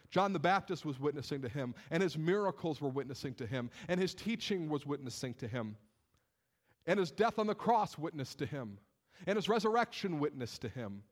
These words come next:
And many believed that he was who he said he was. And today, many of you are in that exact same camp.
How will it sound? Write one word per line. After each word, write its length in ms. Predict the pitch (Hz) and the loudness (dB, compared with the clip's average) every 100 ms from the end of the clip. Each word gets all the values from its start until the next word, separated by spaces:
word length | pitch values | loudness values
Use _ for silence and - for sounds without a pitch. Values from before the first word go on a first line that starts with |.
| _ _ _ - | _ _ _ -2
And 240 | 180 202 190 | 2 4 4
many 280 | 233 240 226 | 4 4 2
believed 600 | 190 214 240 247 214 165 | 2 4 4 2 0 0
that 100 | 170 | 0
he 120 | 202 | 0
was 440 | 156 214 220 220 | 2 6 6 4
who 120 | - 185 | -2 -4
he 100 | 190 | -2
said 420 | - 233 196 175 | 0 2 2 0
he 180 | 165 196 | -4 0
was. 680 | 180 135 107 107 - - _ _ _ _ _ _ _ _ _ _ _ _ _ _ _ _ _ _ _ _ _ _ _ _ _ _ - | 2 0 -2 -8 -14 -16 _ _ _ _ _ _ _ _ _ _ _ _ _ _ _ _ _ _ _ _ _ _ _ _ _ _ -12
And 100 | 127 | -8
today, 340 | 147 160 156 | -4 -2 -2
many 280 | 143 156 151 | -2 -2 -2
of 120 | 143 | -4
you 180 | 185 160 | -2 -2
are 120 | 127 | -2
in 80 | 127 | -2
that 140 | 127 | -6
exact 320 | 117 127 123 - | -6 -6 -6 -6
same 160 | 135 | -8
camp. 300 | - 98 78 | -8 -14 -14